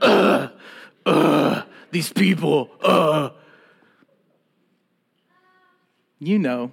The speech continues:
<laughs> You know. Ro-, what, so the question here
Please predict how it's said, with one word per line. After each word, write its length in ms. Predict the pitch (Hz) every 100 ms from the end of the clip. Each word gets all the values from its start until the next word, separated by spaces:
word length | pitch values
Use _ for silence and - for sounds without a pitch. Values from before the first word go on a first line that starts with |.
| - _ -
<laughs> 120 | 330 262 240 269 277 - - - - - - - -
You 400 | 240 294 233 226
know. 400 | 185 139 123 135 - 214 220 - - - - - _
Ro-, 760 | 165 208 240 - - - - -
what, 420 | 202 240 311 262
so 140 | 277
the 100 | 254
question 400 | 233 302 - 269
here 400 | 247 240 214 180